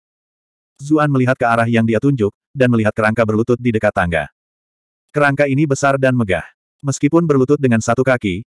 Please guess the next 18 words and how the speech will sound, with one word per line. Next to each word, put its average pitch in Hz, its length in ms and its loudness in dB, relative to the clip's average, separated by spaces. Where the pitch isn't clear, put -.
itu 131 160 0
masih 139 280 -2
mengeluarkan 110 400 2
kekuatan 107 400 0
misterius 117 560 -2
dan 98 160 0
mengesankan. 85 560 -4
"Apakah 147 320 0
itu 139 160 -2
salah 123 240 0
satu 123 240 0
korban 117 320 2
dari 117 240 2
masa 117 320 0
lalu?" 87 240 -2
Pei 147 240 2
Mianman 139 320 0
bertanya, 113 480 0